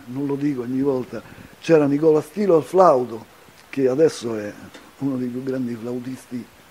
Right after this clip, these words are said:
del mondo, si può dire, senz'altro. <clears throat> C'era Giancarlo Maurino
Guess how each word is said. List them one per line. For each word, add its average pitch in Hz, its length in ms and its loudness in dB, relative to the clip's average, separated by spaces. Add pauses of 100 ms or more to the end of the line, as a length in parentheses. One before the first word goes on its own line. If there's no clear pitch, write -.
(500)
del 135 220 -6
mondo, 117 580 -6
si 120 100 -8
può 117 160 -6 (100)
dire, 107 360 -10 (220)
senz'altro. 107 760 -14 (920)
<clears throat> 175 340 2 (1600)
C'era 135 240 0
Giancarlo 147 480 2
Maurino 156 580 2